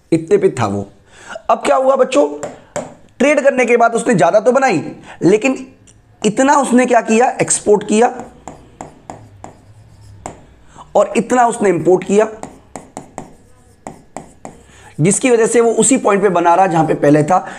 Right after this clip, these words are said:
इसका मतलब इस तरीके के जगह पे international trade करने से किसी भी तरीके का फ़ायदा नहीं होगा। फ़ायदा होने के लिए ज़रूरी है कि आप इस तरीके के slope में हो। मान लीजिए ये ट्वेंटी है, ये टेन है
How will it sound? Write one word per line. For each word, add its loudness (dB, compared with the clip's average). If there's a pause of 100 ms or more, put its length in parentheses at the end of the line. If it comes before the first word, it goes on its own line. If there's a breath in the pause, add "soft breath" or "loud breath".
(120)
इसका 0
मतलब -2
इस 0
तरीके 2
के 0
जगह 2
पे 0 (120)
international 2
trade 0
करने 2
से 0
किसी 0
भी 2
तरीके 2
का 0
फ़ायदा -2 (240 loud breath)
नहीं 4
होगा। 0 (340 loud breath)
फ़ायदा 2
होने 0
के 0
लिए 2
ज़रूरी 2
है 4
कि 0
आप 2
इस 0
तरीके 2
के 6
slope 0
में 2
हो। 0
मान 0
लीजिए 4
ये 4
ट्वेंटी 2
है, -6 (880)
ये -2
टेन 2
है -6